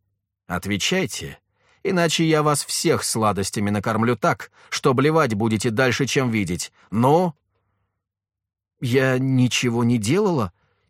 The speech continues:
пискнула более молодая, даже не слишком толстая кухарка. «Мы ничего не знаем, это всё она».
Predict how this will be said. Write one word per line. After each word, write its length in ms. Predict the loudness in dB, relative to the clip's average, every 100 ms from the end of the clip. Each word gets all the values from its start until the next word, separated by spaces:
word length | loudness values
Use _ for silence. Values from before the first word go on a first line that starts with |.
| -4
пискнула 500 | 0 0 -2 0 0
более 280 | 2 2 2
молодая, 520 | 2 2 0 0 0
даже 260 | 0 0
не 140 | 0 0
слишком 520 | -2 -4 -4 -4 -4
толстая 380 | -2 -4 -4 -6
кухарка. 540 | -6 -6 -8 -8 -16 _ _ _ _ _ _ _ _ _ _
«Мы 340 | 2 2 2
ничего 400 | 2 0 0 0
не 100 | 0
знаем, 360 | 0 0 0 0
это 160 | 2 0
всё 240 | 2 0
она». 300 | 2 0 -4